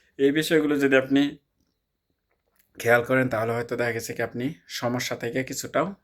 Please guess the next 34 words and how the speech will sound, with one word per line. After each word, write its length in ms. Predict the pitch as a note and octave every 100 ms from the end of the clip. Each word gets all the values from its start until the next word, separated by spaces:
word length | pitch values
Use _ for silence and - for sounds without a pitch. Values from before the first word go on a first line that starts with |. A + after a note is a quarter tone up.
| _
সমাধান 480 | - B2+ B2 A2+ G#2+
পাইতে 320 | C3+ C#3 D#3
পারেন। 260 | A#2 E2 - _ - - _ -
তো 140 | B2+
আসলে 360 | B2+ C3 D#3 D#3
একশো 400 | - D3+ - D3
পার্সেন্ট 380 | C#3+ C#3 D3+ D3
যে 60 |
হবে 280 | C3+ B2 C3
এরকম 320 | A2+ A#2 C3
না। 260 | B2 A#2+ E3 _ _ _
তো 80 | C#3
আরেকটা 320 | C3+ C#3+ C#3
বিষয় 240 | B2+ D3
বলে 140 | C3 B2+
রাখি, 260 | B2+ B2+
অনেকে 280 | C3 B2+ B2+
দেখা 120 | B2+
গেছে 180 | B2 B2
তিনজন, 400 | B2+ D3 C#3 C3
চারজন, 360 | B2+ C3 B2+ B2+
পাঁচজন 420 | C3+ C3 B2+ C#3
একসাথে 400 | C3+ - C#3 C3
হইয়া, 260 | A2+ A#2+ F3
আহ, 800 | - - - - - A#2 A2+
বিভিন্ন 260 | A#2 B2 A#2
দেশে 240 | A2 -
এম্বাসি 320 | B2 B2 A#2+ G#2+
ফেস 180 | G2+
করতে 240 | - G2+ G2+
যাইতেছেন 500 | G#2 G2 G#2 G2 G2+ _ A#2+
ভিসা 240 | B2 B2
করার 240 | G#2 G2+
ক্ষেত্রে। 320 | F#2+ G2 G2+